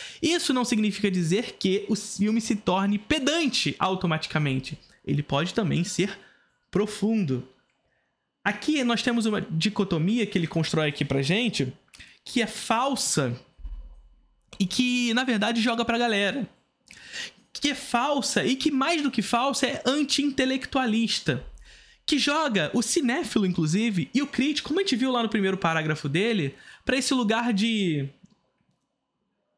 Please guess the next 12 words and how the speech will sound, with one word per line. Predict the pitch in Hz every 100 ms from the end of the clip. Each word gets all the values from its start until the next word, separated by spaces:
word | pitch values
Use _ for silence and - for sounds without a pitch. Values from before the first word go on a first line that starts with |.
| _ -
cinéfilo | 233 233 226 240
é |
tudo | 226 240
chato. | - 196 202 196 - 135 - _ _ _ _ _ _ _ -
Porque | 247 233
só | - 214
gosta | 226 226 233
de | 202 214 - _ _
pagar | 220 208 220
de | 208
cult. | - 190 196 185 - 143 131 - _ _ _ _ _ _ _ _ _ _ _ _ -
Percebe? | 202 - 294 170 131